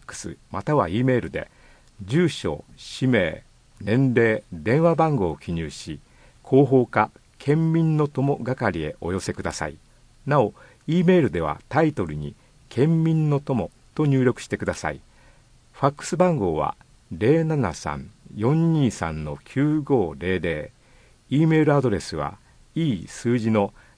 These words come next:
零零零二零零一アットマークピーアールイーエフドット和歌山、ダブリューエーケーエーワイエーエムエードットエルジードットジェーピーです。県民の友は、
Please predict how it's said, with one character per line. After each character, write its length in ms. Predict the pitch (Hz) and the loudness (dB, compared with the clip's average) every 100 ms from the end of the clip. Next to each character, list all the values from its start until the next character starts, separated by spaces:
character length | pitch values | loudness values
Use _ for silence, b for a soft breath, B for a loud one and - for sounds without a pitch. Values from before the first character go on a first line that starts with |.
| 104 | -6
零 380 | 87 143 160 | 2 4 4
零 340 | 139 147 101 85 | 2 2 0 -4
零 360 | 76 107 127 131 | -2 2 2 2
二 320 | 127 87 - | 2 -2 -6
零 340 | 90 104 135 143 | -4 2 2 4
零 220 | 139 113 | 2 2
一 420 | 85 101 - 82 - | -2 -10 -10 -12 -6
ア 100 | - | -4
ッ 60 | 90 - | -4 -4
ト 120 | 147 | -2
マ 180 | 147 147 | 0 0
ー 40 | 113 | -2
ク 260 | - 71 b b _ | -6 -10 b b _
ピ 220 | - 151 | 0 0
ー 60 | - | 0
ア 180 | 143 143 | 0 2
ー 40 | |
ル 180 | 143 139 - | 0 -2 -2
イ 60 | 123 120 | -2 0
ー 40 | 120 | 0
エ 40 | |
フ 160 | - 92 | -2 -6
ド 160 | - | -8
ッ 40 | 92 _ | -8 _
ト 160 | 151 - | -4 -2
和 80 | 90 | -2
歌 160 | - | 0
山、 280 | 98 78 73 b b b - | 0 0 -6 b b b -2
ダ 160 | 92 | 0
ブ 80 | 117 | 2
リ 120 | 131 | 4
ュ 20 | |
ー 40 | 127 | 4
エ 40 | |
ー 160 | 101 73 - | 2 -2 -12
ケ 120 | - 101 | -6 -2
ー 180 | 127 - | -2 -2
エ 60 | 107 | -4
ー 200 | 80 - _ | -4 -8 _
ワ 160 | 95 110 | -2 -2
イ 140 | 123 - | -2 -4
エ 60 | |
ー 180 | 110 80 - - | -6 -6 -10 -6
エ 100 | 98 | -4
ム 180 | 131 - | -4 -2
エ 80 | 120 | -4
ー 180 | 92 76 | -4 -6
ド 140 | 92 | -8
ッ 60 | 92 - | -8 -6
ト 140 | 151 - | -6 -4
エ 140 | 117 | -2
ル 140 | 113 104 | -2 -2
ジ 140 | 107 | -4
ー 140 | 82 73 | -8 -8
ド 120 | 95 | -10
ッ 40 | 87 _ | -10 _
ト 160 | 156 - - | -6 -6 -8
ジ 100 | 98 | -4
ェ 60 | 92 | -4
ー 60 | |
ピ 180 | - 90 | -4 -8
ー 20 | |
で 120 | 71 | -8
す。 180 | 71 - _ - _ - - _ _ _ _ | -10 -14 _ -20 _ -20 -20 _ _ _ _
県 260 | - 151 180 | 0 4 6
民 180 | 185 175 | 6 4
の 80 | 165 | 2
友 240 | 143 98 | 2 2
は、 160 | 78 | 0